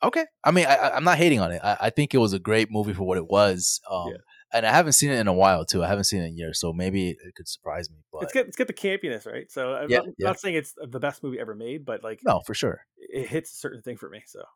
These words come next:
Speaker 1: Yeah, a hundred percent.
Speaker 2: Yeah.
Speaker 1: For me, I would probably say out of this list that I said, it, mm, I would probably say Pokemon Detective Pikachu because,
Speaker 2: It's a good one.
Speaker 1: again, it was just one of the, the, those moments when I went with Rob to watch it, and I went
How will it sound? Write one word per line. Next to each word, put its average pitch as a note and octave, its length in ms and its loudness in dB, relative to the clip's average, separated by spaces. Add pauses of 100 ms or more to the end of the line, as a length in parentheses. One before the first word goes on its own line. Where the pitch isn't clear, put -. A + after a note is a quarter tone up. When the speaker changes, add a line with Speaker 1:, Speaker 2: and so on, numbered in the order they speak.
(100)
Speaker 1:
Yeah, F#2 120 -8 (180)
a G#2+ 60 -10
hundred G#2 120 -8
percent. - 200 -18 (260)
Speaker 2:
Yeah. - 80 -18 (240)
Speaker 1:
For C3 160 2
me, G#2 460 0
I C3+ 80 4
would D4 180 -2
probably G#3+ 260 4
say B2 300 6
out A2+ 140 8
of G2 80 4
this A2+ 240 2
list G2 220 -2
that G2+ 140 6
I F#2+ 100 2
said, G#2+ 340 0
it, G2 200 -8
mm, G#2+ 800 -20 (1800)
I A#2 120 4
would F3 180 0
probably B2+ 480 2
say G#2 800 2 (500)
Pokemon F#2 420 -2
Detective F#2+ 340 -6
Pikachu G2+ 320 -8 (420)
because, F#2+ 560 -4 (120)
Speaker 2:
It's - 80 -20
a - 20 -16
good A#2+ 140 -12
one. C#3+ 160 -16
Speaker 1:
again, A2+ 320 -2
it A2 80 -8
was G#2+ 140 -8
just - 180 -4
one G#2+ 140 -6
of G#2 60 -2
the, G2 160 -4
the, G#2 180 -4
those G2+ 260 -4
moments F#2+ 300 -6
when F2+ 100 -6
I F2 60 -6
went F2 180 -8
with - 160 -12
Rob E2 200 -2
to F#2 100 -6
watch F2 260 -2
it, A2+ 180 -2
and F2+ 100 -4
I F2 60 -6
went F2+ 320 -6